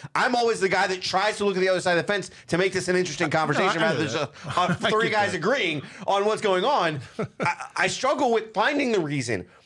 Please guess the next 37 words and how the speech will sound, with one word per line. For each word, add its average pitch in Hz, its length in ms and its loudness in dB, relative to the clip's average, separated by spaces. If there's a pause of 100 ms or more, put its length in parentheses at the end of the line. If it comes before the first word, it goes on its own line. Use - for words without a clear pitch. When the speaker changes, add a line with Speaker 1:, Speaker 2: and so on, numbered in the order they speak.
(180)
Speaker 1:
but, 196 200 -2 (460)
you 214 80 -2
know, 202 120 4
your 202 200 2
first 240 280 0
reaction 220 420 0
was 180 120 2
shaking 214 380 0
your 160 100 4
head 202 300 2
like 143 260 0 (580)
they 156 120 0
left 185 240 0
him 196 80 0
down. 214 120 0 (300)
Speaker 2:
No, 240 140 0
no, 220 100 2
no. 160 160 0
It 175 40 2
wasn't, 214 300 0
it 180 100 0
wasn't 185 300 -2
that 160 120 0
they 190 60 2
Speaker 1:
What? 247 60 2
Speaker 2:
left - 180 -2
him 131 80 -8
down 143 220 0
there. 120 120 -2
It 127 60 -4
was 127 120 -6
just, - 320 -4 (120)
it, 143 200 -2
I 160 160 2
was 147 160 0
dealing 143 320 0
with, 131 240 0